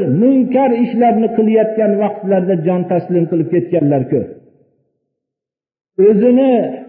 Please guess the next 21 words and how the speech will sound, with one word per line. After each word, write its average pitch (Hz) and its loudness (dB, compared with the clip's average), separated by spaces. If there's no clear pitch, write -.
shariatga 233 2
xilof 269 2
bo'lgan 247 2
ishlar 226 -2
bilan 233 0
ish 220 -6
shug'ullanib 240 2
turgan 233 0
vaqtida, 208 0
dinga 247 2
qarshi 247 -2
kurashib 247 0
turgan 226 0
vaqtlarda 196 0
ketganlar 165 0
mana 151 -2
son 143 -2
sanoqsiz. 127 -2
Alloh 139 -2
saqlasin 110 -8
bo'ldi. 76 -10